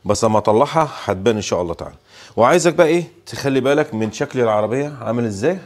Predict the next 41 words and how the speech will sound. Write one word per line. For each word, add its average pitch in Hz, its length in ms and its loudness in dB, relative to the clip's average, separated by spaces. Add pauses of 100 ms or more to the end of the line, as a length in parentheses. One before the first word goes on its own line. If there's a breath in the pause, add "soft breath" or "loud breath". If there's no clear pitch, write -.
عشان 104 300 -6
ان 110 80 -2
شاء 127 220 0
الله 123 120 2
كل 139 280 0
ده 135 100 4
هيتغسل 127 580 -2 (560 soft breath)
وهينضف 120 880 -2
وهترجع 113 380 0
العربية 104 420 2
زيرو 113 280 -2
بإذن 101 280 -4
الله 95 140 -2
تعالى. 76 320 -12 (240)
يلا 95 280 -2
بينا. 67 240 -14 (160)
طبعا 117 240 2
احنا 110 100 -2
كده 113 240 0
طلعنا 104 420 0
الريتير، 87 480 -6 (120)
خلعناه 85 380 -4
بره، 117 320 -2 (120)
عشان - 160 -12
زي 92 80 -6
ما 101 100 -2
قلنا 101 180 -2
لكم 107 180 -4
الريتير 98 320 -4
ده 101 100 -2
مخروم 117 560 -4
وبيهرب 104 440 0
مية. 82 280 -6 (260)
طب 98 100 -6
مخروم 123 440 -4
منين 135 220 0
وعرفت 117 380 0
ازاي 120 320 -4
انه 117 200 -4
بيهرب 117 340 0
مية؟ 131 320 -2